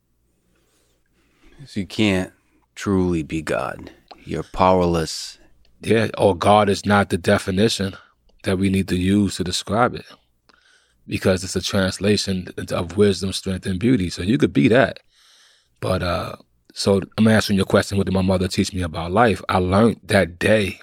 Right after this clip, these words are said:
Speaker 2: on her physical passing that, okay,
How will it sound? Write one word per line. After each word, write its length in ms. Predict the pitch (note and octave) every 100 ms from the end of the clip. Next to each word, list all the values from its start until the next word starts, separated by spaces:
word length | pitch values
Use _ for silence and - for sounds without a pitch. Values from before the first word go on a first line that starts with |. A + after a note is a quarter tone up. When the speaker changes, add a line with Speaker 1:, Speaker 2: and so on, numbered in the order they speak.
| - -
Speaker 2:
on 100 | F#2+
her 100 | F2
physical 440 | G#2+ F#2+ G2 F2
passing 560 | - F2+ A#2+ - E2+ - - _ _ _ _ _ _ _ _ -
that, 100 | G2
okay, 280 | - -